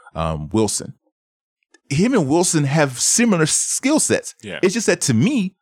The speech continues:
Speaker 1: Wilson has a better football I Q than Cam
Speaker 2: I, I
Speaker 1: Newton.
Speaker 2: think Wilson's just had a better team.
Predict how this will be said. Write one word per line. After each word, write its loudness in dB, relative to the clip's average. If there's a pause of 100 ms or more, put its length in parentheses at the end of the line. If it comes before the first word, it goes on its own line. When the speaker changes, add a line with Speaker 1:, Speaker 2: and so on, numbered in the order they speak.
(380)
Speaker 1:
Wilson 2
has 2
a 4
better 0
football -2
I 2
Q 0
than 0
Cam 2
Speaker 2:
I, 2
I 2
Speaker 1:
Newton. 0
Speaker 2:
think -10
Wilson's -8
just -16
had -8
a -16
better -16
team. -20